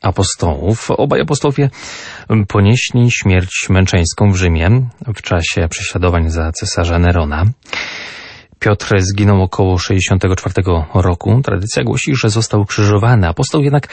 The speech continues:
wyznał, że nie jest godny umrzeć tak jak Pan Jezus, dlatego też został przybity do krzyża głową w dół. Paweł, przez jakiś czas więziony w Rzymie, został ścięty mieczem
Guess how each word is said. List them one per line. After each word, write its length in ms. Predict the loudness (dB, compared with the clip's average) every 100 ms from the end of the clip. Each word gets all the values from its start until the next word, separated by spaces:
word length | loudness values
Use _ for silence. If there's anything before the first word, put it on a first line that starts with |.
| -14 -16 -18 -8 -2
wyznał, 520 | 2 2 0 0 0
że 500 | 2 2 2 2 0 -2 0 4 4 4
nie 180 | 2 2
jest 340 | 2 0 0
godny 360 | 0 2 4 4
umrzeć 380 | 4 4 2 0 -4 -4 -6 -10 -14 _
tak 380 | -2 0 -2 -2
jak 280 | -2 -2 -4
Pan 200 | -2 0
Jezus, 480 | 0 0 -2 -2 -2
dlatego 320 | -2 0 0
też 180 | 0 -2 -12 -20 -20 -4
został 360 | 2 2 2 0
przybity 360 | 0 0 0 0
do 140 | 0
krzyża 320 | 0 0 0
głową 580 | 0 0 2 2 4 4
w 120 | 2
dół. 400 | 0 2 0 -4 -6
Paweł, 420 | -2 2 2 2 -2 -14 -20 -20 -20 _
przez 300 | -2 0 0 -2 -4
jakiś 560 | -2 -2 -4 -8 -8 -14 -6
czas 260 | 0 0 0 -2
więziony 540 | 0 2 2 2 2 0
w 60 |
Rzymie, 400 | 2 4 4 0
został 600 | -2 0 -2 0 -2 -2 -6
ścięty 540 | -10 0 2 2 0
mieczem 500 | 0 2 0 0 -2